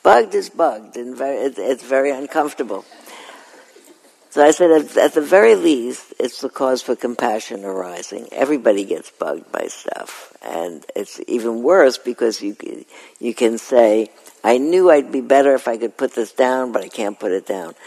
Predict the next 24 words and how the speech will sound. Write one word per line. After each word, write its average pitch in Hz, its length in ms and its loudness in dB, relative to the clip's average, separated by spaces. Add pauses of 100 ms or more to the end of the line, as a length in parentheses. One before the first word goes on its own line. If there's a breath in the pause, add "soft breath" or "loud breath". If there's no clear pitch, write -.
(160 loud breath)
It's - 100 -16
a, - 60 0
really 175 320 4
a 170 80 4
sign 139 320 -2
that 135 140 0
it's - 180 -8
afflictive. - 720 -4 (2250 loud breath)
So 143 240 6
it - 20 6
was 135 160 2
a, 131 280 -2
you 170 120 0
know, 107 160 -4
maybe 107 380 -8
I - 140 -4
helped, - 240 -8
helped 104 320 -6
her 90 60 -6
feel 104 260 -6
better, - 420 -4
I - 40 -10
don't - 180 -10
know. - 180 -14